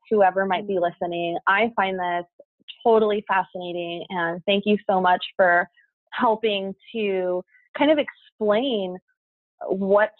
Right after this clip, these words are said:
Speaker 1: happening with each week, um, to empower us to be our best selves and to kind of plan ahead. Um, is there
Speaker 2: Mm.
Speaker 1: anything that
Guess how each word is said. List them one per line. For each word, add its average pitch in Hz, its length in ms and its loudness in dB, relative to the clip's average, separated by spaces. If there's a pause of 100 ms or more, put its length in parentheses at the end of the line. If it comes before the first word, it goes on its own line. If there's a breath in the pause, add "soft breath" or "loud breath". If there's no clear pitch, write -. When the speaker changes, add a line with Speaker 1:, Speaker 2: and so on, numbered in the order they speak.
Speaker 1:
happening 185 680 -4
with 175 260 -2 (160)
each 208 220 -6 (140)
week, 185 400 0 (160)
um, 175 460 0 (120)
to 185 360 6
empower 190 600 0
us 170 200 -2 (280)
to 175 400 -2
be 196 140 -2
our 175 140 6
best 170 220 0 (100)
selves 165 340 2
and 170 140 -6
to 170 140 -14
kind 175 120 -4
of 165 60 -6 (180)
plan 175 220 2
ahead. 165 580 0 (400 soft breath)
Um, 190 560 2
is 202 200 0
there 220 180 4
Speaker 2:
Mm. 233 80 -2
Speaker 1:
anything 240 580 -6
that 208 160 -6